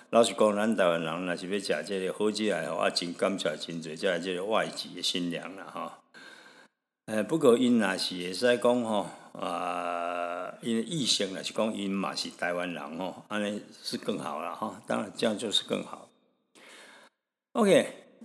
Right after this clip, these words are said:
那么所以迄个时阵，若是去到这个落番，去到这个，啊，南洋，当然啊，伫遐娶了某以后，叫因某爱煮一顿啊，啊，这个花仁的这个料理啊，这时阵因某吼，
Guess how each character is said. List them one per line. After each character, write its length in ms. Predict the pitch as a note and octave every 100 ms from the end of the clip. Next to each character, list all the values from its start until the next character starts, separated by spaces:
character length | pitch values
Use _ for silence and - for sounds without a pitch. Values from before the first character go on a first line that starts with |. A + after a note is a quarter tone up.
| -
那 100 | G#3
么 560 | F#3+ F3 E3+ E3 D#3+ D3+ - - - _ _
所 200 | - -
以 600 | A#3 G#3 F#3 F3+ E3+ D#3 E3+
迄 220 | - A3+
个 60 |
时 180 | F3 D#3+
阵， 600 | D3 D3+ D3+ D3+ D3+ D3
若 220 | C3 A2 G#2+
是 240 | G#2+ A2
去 180 | G#2+ E3+
到 200 | F3 D#3+
这 280 | D#3+ C3+ A2+
个 100 | F#2
落 160 | F#2
番， 240 | A#2 C#3 C3+
去 140 | D3+
到 120 | C#3+
这 300 | B2 C3 A2+
个， 260 | G#2+ - -
啊， 160 | D#2+ F#2
南 300 | G2 A#2+ C3+
洋， 240 | F#2 G#2
当 180 | G2+ G#2
然 100 | G2+
啊， 440 | A2+ A#2+ B2 B2+ B2+ -
伫 140 | A2+
遐 140 | C#3
娶 280 | D3 F#2 G2
了 120 | C3+ B2+
某 280 | D#3+ D3+
以 200 | C#3+ D#3
后， 240 | B2 A#2 A#2+
叫 140 | D3
因 120 | C3+
某 240 | B2+ C#3 B2
爱 160 | B2+
煮 160 | A#2+ B2+
一 40 | A2 -
顿 180 | B2 B2+
啊， 260 | C3 B2+ - - - -
啊， 160 | D#2 F2
这 680 | G#2+ G2+ F#2+ F2+ F2 F#2
个 180 | E2+ E2+
花 420 | - - G2 G2
仁 320 | F#2 E2+ G#2+ C#3
的 100 | F#2
这 160 | A#2
个 60 | E2+
料 220 | E2 D#2+
理 240 | F2 F2
啊， 80 | D2+ - - _ _ _ -
这 120 | - F#2
时 160 | F#2
阵 200 | E2+ F2
因 140 | E2+ F2
某 260 | G2 G2+
吼， 280 | F2+ F2+